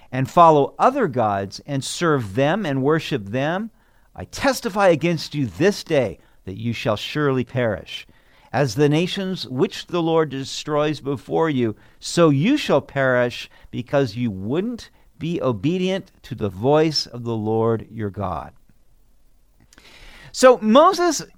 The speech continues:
points out the problem would be that they would get into this exceedingly good land, and there would be various dangers. In fact, he points out three dangers that they would face in the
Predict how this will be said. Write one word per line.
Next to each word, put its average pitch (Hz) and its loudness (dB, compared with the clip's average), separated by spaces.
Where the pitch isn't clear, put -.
points 277 2
out 196 6
the 170 -2
problem 175 6
would 160 6
be 247 2
that 156 2
they 247 6
would 208 4
get 220 4
into 269 -2
this 202 2
exceedingly 208 -2
good 196 4
land, 190 0
and 175 0
there 220 2
would 214 4
be 240 0
various 196 8
dangers. 139 2
In 135 -2
fact, 196 6
he 190 -4
points 240 0
out 160 6
three 208 0
dangers 139 0
that 165 6
they 147 2
would 165 0
face 202 -2
in 160 -2
the 143 0